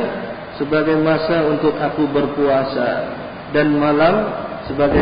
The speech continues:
masa untuk aku qiyamul lail. Ini di luar bulan suci Ramadan.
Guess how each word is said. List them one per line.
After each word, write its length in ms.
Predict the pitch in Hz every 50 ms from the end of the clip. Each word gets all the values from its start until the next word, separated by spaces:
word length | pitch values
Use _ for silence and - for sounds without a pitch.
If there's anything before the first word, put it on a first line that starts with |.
| 143 147
masa 480 | 147 147 139 143 151 160 151 143 143
untuk 160 | 143 147 135
aku 320 | - 156 143 - - 143 135 -
qiyamul 400 | 143 139 139 139 135 135 135 131
lail. 320 | 131 131 131 123 117 110 104 - - - - - - - - - - - - - - - - - - - - - - - - -
Ini 200 | - 143 147 170 165
di 160 | 151 156 156
luar 320 | 151 160 165 170 160 156 147
bulan 320 | 151 156 151 151 147 143
suci 240 | 151 147 143 - 151
Ramadan. 720 | 143 143 143 143 139 147 139 123 113 - - - - -